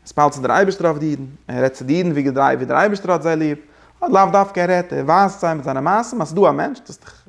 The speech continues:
איז דאך שטערקער ווי רעדן, יא. א מענטש קען זאגן, א סאך דרוש איז, אז דער אייבערשטער האט ליב, ליב יעדער איינער, אבער א מעשה.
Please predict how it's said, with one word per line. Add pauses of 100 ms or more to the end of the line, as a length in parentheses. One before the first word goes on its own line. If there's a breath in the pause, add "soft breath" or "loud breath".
(120)
איז
דאך
שטערקער
ווי
רעדן,
יא. (600 soft breath)
א
מענטש
קען
זאגן,
א
סאך
דרוש
איז,
אז
דער
אייבערשטער
האט
ליב,
ליב
יעדער
איינער,
אבער
א
מעשה.